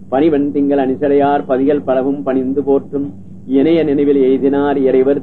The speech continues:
திருவாவடுதுறையில்." அப்படியே வணங்கி மகிழ்கின்றவர் திருவாவடுதுறைக்கு சென்றார் அப்படின்னாரு. என்ன? "விளங்கும் திருவாவடுதுறையில் மேயார் கோயில் புடை வலம் கொண்டு உளங்கொண்டுருகும் அன்பினுடன் உள்புக்கிரஞ்சி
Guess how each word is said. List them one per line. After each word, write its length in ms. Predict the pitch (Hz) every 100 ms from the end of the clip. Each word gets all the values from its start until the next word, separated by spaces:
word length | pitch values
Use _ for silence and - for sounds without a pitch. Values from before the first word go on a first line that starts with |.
| -
திருவாவடுதுறையில்." 1120 | 135 165 139 143 143 143 143 147 139 143 143 143 143 139 - - -
அப்படியே 340 | 147 143 147
வணங்கி 320 | 143 139 160
மகிழ்கின்றவர் 500 | 147 143 131 123 170 165 - - -
திருவாவடுதுறைக்கு 760 | 170 196 180 165 143 131 101 95
சென்றார் 520 | 123 98 113 120 107 98 98
அப்படின்னாரு. 420 | 127 117 98 98 95
என்ன? 200 | - 90 95 - - - - - - - - - - - - - - -
"விளங்கும் 580 | 135 156 165 147 139 139 139
திருவாவடுதுறையில் 1200 | 135 151 151 143 147 143 143 143 143 143 143 147 147 139 - - - - 127
மேயார் 680 | 131 131 131 143 143 143 104 - - -
கோயில் 500 | 135 156 147 147 147
புடை 340 | - 127 143
வலம் 340 | 131 127 139 147
கொண்டு 340 | 139 143 143 143 - - - -
உளங்கொண்டுருகும் 960 | 127 131 160 165 139 143 143 143 139 139
அன்பினுடன் 540 | 127 135 143 143 143 147 -
உள்புக்கிரஞ்சி 840 | 123 160 139 139 - 143 143 147